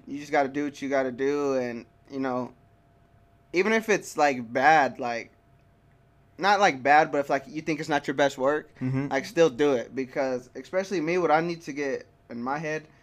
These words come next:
Speaker 1: is, like, I'm still barely starting. This is what, like, my sixteenth episode.
Speaker 2: Yes.
Speaker 1: And I just think I'm so impatient with it. I'm just wanting it to blow up and blow
Speaker 2: Mm-hmm.
Speaker 1: up and blow up. And I think I'm trying to do too much in order for it, and it's kinda, like, clouding,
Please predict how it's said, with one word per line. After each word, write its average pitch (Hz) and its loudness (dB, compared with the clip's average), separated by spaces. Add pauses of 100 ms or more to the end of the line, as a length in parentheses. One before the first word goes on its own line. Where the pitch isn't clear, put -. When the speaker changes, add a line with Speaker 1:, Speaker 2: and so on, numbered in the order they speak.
(380)
Speaker 1:
is, 131 -8
like, 113 -6 (460)
I'm 151 0
still 170 2
barely 147 4
starting. 139 2
This 127 -6
is 117 -16
what, 120 -8
like, 107 -14 (340)
my 120 -12
sixteenth 143 -6
episode. 147 -2 (220)
Speaker 2:
Yes. 113 -4 (280)
Speaker 1:
And 120 -6
I 151 6
just 170 -6
think 175 2
I'm 156 2
so 160 6
impatient 147 -2
with 143 -4
it. 139 -4
I'm 135 -2
just 135 -6 (200)
wanting 143 0
it 135 -2
to 139 -8
blow 135 2
up 127 0
and 127 -2
blow 131 2
Speaker 2:
Mm-hmm. 127 2
Speaker 1:
up 120 -8
and 123 -6
blow 123 -2
up. - -16 (340)
And 127 -8
I 135 -6
think 156 -6
I'm 147 -4
trying 143 0
to 127 -2
do 135 -6
too 139 -10
much 127 -4
in 123 -8
order 147 0
for 151 0
it, 135 -2
and 123 -6
it's 120 -12
kinda, 127 -4
like, 110 -10
clouding, 123 -6